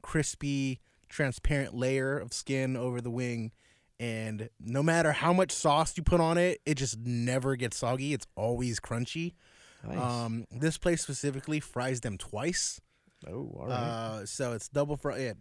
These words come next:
Speaker 1: double fried. This spot is a gem. If you're ever on Sixth Street in Koreatown, it's like a block away, a block over from the Wiltern. It's walking distance, even for me. So we get in there, and we go, whenever we go, we go big.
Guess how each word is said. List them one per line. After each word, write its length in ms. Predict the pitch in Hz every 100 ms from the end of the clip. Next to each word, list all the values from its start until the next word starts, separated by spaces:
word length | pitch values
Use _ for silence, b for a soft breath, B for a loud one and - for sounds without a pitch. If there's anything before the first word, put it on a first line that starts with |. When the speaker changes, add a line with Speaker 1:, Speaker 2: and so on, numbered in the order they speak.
| -
Speaker 1:
double 240 | 139 147
fried. 580 | 139 147 143 135 131 123 b b
This 220 | 113 151
spot 640 | - _ _ - 175 170 -
is 520 | 127 131 123 117 113 -
a 80 | 110
gem. 520 | 104 113 110 107 107 -
If 160 | 110 123
you're 100 | 123
ever 240 | 123 123
on 120 | 113
Sixth 280 | 113 131 -
Street 300 | - 127 123
in 80 | 110
Koreatown, 760 | 120 117 117 123 117 117 113 110 b b b
it's 120 | -
like 300 | 151 156 - -
a 60 |
block 380 | 110 120 139 131
away, 380 | 123 123 123 123
a 40 |
block 360 | 107 113 120 -
over 240 | 120 117
from 280 | 104 110 104
the 80 | 101
Wiltern. 520 | 101 104 - 101 98 -
It's 160 | - 120 -
walking 480 | 143 175 277 247 147
distance, 400 | 120 - 101 95
even 220 | 208 233
for 100 | 226
me. 240 | 233 170 90 - - -
So 160 | - 175
we 140 | 196
get 180 | 202 240
in 160 | 226
there, 380 | 196 180 175 170
and 200 | - 156 180
we 100 | 269
go, 140 | 269
whenever 320 | 180 208 330
we 100 | 320
go, 220 | 175 151
we 80 | 151
go 140 | 156 135
big. 380 | 123 104 104